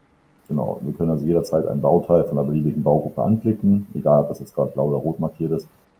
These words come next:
Dann kann ich mit F eins, äh, kann ich halt in diesen Modus springen. Jetzt wird alles dargestellt, was zu dieser Baugruppe gehört und alle anderen Baugruppen werden halt, äh, ausgeblendet und man sieht sie nur noch schemenhaft.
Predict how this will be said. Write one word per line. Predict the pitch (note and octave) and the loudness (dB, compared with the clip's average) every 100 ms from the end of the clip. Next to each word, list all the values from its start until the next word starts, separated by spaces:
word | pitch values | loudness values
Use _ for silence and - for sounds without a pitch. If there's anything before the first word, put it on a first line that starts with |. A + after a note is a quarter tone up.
| _ _ _ | _ _ _
Dann | D2+ | -6
kann | D#2 | -4
ich | D2 | -2
mit | - | -2
F | - | -2
eins, | - D2+ D#2+ - - | 0 0 0 -4 -10
äh, | C#2+ C#2+ _ - | -8 -8 _ -6
kann | D2+ | -6
ich | D2+ | -4
halt | - C#2 - _ _ | -6 -6 -12 _ _
in | F#2+ F2+ | 0 2
diesen | D#2 D2+ | 2 0
Modus | D#2+ G2 F#2+ | 2 2 2
springen. | - - F#2 F2+ | -2 0 2 2
Jetzt | E2 - | -2 -8
wird | D#2 - | -6 2
alles | E2+ E2+ - | 4 4 2
dargestellt, | D2+ E2 D#2 - D#2+ D#2+ - - | 4 4 2 -2 -2 -2 -6 -4
was | D2+ - - | -4 -4 -14
zu | - | -14
dieser | D2 D2 | -10 -8
Baugruppe | - F2+ A2 G#2+ G2+ | 0 4 4 4 0
gehört | G2 F2+ F#2+ F2+ | 0 2 0 0
und | D2+ | 0
alle | C#2 - | 0 0
anderen | D#2 D#2+ | 0 0
Baugruppen | D2 D#2 E2 - D2 | 2 0 0 -6 -4
werden | D2 C#2+ C#2+ | -6 -6 -8
halt, | D2 - _ - | -10 -10 _ -8
äh, | |
ausgeblendet | C2 F#2 G2 F#2 E2 F2+ F2 | -4 -2 -2 -4 -2 0 0
und | D2+ | -4
man | D2 C#2+ | -10 -12
sieht | D#2 | -16
sie | - | -10
nur | D2 | -8
noch | D2 | -8
schemenhaft. | - F#2 G#2 F#2+ G2+ G2+ | -4 2 4 4 2 -4